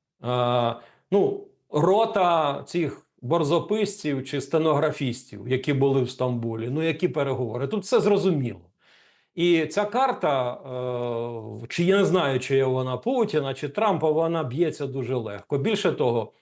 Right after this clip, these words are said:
оці розмови про меморандум, це точнісінько таке ж, це повна нісенітниця. Це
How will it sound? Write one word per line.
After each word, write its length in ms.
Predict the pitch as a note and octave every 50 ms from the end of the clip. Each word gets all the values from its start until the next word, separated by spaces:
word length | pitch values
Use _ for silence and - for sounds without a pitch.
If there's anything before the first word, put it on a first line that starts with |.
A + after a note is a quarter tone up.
| _ _ _ _ _ _ _ _ _
оці 200 | - B2+ - G3
розмови 420 | F#3+ F#3 F3+ C#3+ D#3+ F#3+ F#3+ F3 E3+
про 180 | C#3+ E3 E3
меморандум, 680 | D#3+ E3 E3+ E3 E3 E3 F3+ F#3 F#3 F3+ D#3 C3+ D3 C#3
це 140 | C3 - D3+
точнісінько 680 | - - D#3 - - E3 D#3 C3 - C#3+ C#3 C3 D3+ C#3
таке 320 | - D3 C3+ - F#3 D#3
ж, 160 | C3 G#2+ -
це 120 | - C3 B2
повна 380 | A#2+ - E3+ E3 D#3 D#3 D3
нісенітниця. 840 | D3 D3 C#3+ - - D3+ C#3+ C3 A#2+ - - - A2+ G#2+ G#2 - A#2 A2+
Це 200 | - - C#3